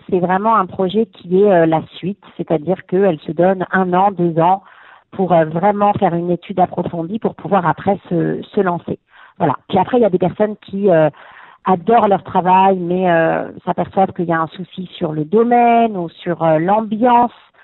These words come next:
sur leur lieu de travail ou sur la taille de l'entreprise ou encore sur le rythme. Donc c'est comme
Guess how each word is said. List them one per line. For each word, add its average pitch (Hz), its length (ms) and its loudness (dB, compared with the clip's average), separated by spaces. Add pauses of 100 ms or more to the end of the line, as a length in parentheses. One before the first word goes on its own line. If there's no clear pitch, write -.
(460)
sur 175 140 -4
leur 170 200 2
lieu 175 120 0
de - 0 -
travail 233 540 2
ou 190 60 -8
sur 175 200 -6
la 160 140 -2 (120)
taille 247 240 2
de 240 100 0
l'entreprise 226 680 -2
ou 190 60 -6
encore 165 320 -4
sur 151 180 -4
le 160 140 0
rythme. 180 480 -2 (580)
Donc 214 240 -2
c'est 240 100 0
comme 226 240 2